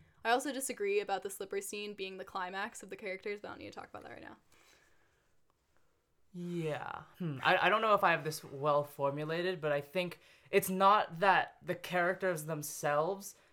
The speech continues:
Speaker 2: aren't personal and you can't relate to the characters. It's that,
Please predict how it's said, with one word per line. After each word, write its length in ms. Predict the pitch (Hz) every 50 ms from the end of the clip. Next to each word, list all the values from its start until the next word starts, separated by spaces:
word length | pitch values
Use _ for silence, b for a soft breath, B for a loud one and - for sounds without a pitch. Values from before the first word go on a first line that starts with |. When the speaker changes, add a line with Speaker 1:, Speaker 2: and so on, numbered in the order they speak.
| _ _ _ _ _ -
Speaker 2:
aren't 320 | 160 165 175 175 - -
personal 500 | - - 185 185 185 - 190 190 190 185
and 140 | - 160 151
you 60 | 151
can't 220 | 151 160 165 -
relate 220 | 147 156 151 147 -
to 60 | -
the 80 | 165 147
characters. 640 | 147 - - 151 143 147 160 160 - 214 220 220 214
It's 140 | - 135 -
that, 260 | 160 147 135 - -